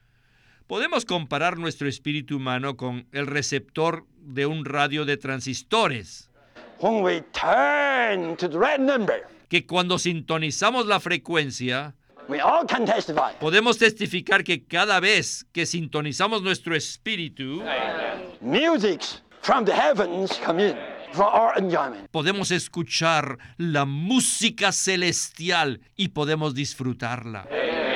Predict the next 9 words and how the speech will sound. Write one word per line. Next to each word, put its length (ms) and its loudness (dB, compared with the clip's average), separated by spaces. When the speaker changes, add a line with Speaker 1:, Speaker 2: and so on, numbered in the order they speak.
Speaker 2:
We 520 10
enjoy. 560 0
We 460 -12
Speaker 1:
Podemos 440 2
Speaker 2:
enjoy. 100 -2
Speaker 1:
disfrutar 1300 2
al 300 4
Dios 420 2
triuno 600 2